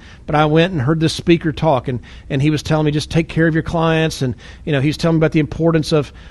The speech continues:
of, uh, overrides and, and hiring other agents. And, and I was just, you know, I just remember asking him a thousand questions. I, I was introduced to somebody else who,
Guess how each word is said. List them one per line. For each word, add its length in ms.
of, 320
uh, 240
overrides 720
and, 160
and 100
hiring 380
other 180
agents. 460
And, 120
and 140
I 160
was 80
just, 220
you 100
know, 180
I 100
just 200
remember 220
asking 400
him 100
a 60
thousand 440
questions. 480
I, 220
I 20
was 120
introduced 340
to 60
somebody 380
else 260
who, 280